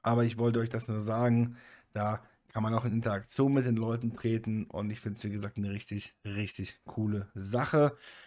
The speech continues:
Wenn man schnell Fragen hat, kann man hier rein. Ist halt immer auch die Frage, wie viel Uhr es ist, ne? Manchmal kriegt man Antworten, manchmal keine.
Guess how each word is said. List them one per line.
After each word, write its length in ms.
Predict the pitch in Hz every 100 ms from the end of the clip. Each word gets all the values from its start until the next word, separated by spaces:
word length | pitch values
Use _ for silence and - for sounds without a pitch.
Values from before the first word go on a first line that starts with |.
| - _
Wenn 160 | - 127
man 200 | 135 127
schnell 280 | - 113 117
Fragen 480 | - 110 117 117 107
hat, 300 | 104 - - _ -
kann 160 | - 110
man 120 | 110
hier 200 | 110 98
rein. 380 | 127 139 135 127 - -
Ist 160 | 131 139
halt 100 | 131
immer 140 | 131
auch 80 | 123
die 100 | 120
Frage, 340 | - 120 113
wie 200 | 107 101 -
viel 140 | -
Uhr 220 | 165 190
es 80 | 190
ist, 400 | 156 160 - -
ne? 220 | 127 143 - _ _ _
Manchmal 320 | 117 120 120 -
kriegt 220 | 127 123
man 80 | 110
Antworten, 480 | 113 110 107 113
manchmal 320 | 101 98 - 101
keine. 440 | 123 147 143